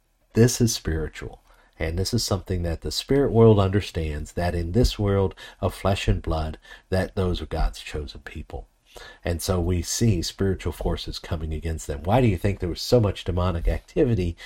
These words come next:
in the promised land when Jesus shows up?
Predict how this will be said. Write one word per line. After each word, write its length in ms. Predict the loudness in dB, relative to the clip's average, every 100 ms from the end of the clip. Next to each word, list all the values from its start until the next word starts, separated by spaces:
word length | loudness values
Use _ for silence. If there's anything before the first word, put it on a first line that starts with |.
| -18 -20 -16
in 360 | 2 4 4 2 -4
the 140 | 0 0
promised 640 | 0 2 2 2 0 0
land 380 | 2 4 2 2
when 180 | 0 2
Jesus 420 | 2 2 0 -4
shows 360 | -4 -6 -6 -14
up? 260 | -18 -20